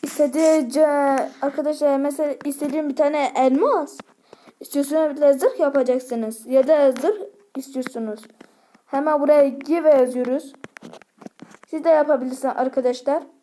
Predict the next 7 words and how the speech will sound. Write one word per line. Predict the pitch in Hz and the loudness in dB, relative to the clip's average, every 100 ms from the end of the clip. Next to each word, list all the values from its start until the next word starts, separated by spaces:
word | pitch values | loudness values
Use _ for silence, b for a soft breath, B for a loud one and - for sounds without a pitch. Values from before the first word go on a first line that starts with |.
| _ _ _ _ b b b b - | _ _ _ _ b b b b -8
Hemen | 311 311 302 269 | -4 -2 -2 0
ben | 294 294 269 - _ _ | 0 -2 -8 -14 _ _
buraya | 285 277 277 | 0 2 4
bir | 269 | 0
tane | 269 269 269 254 240 233 214 - _ - _ _ _ _ | -4 -4 -2 -2 -4 -6 -8 -14 _ -20 _ _ _ _
şunu | _ 277 277 | _ -4 0
yapıyorum. | 294 277 247 254 302 | 0 0 -6 -6 -8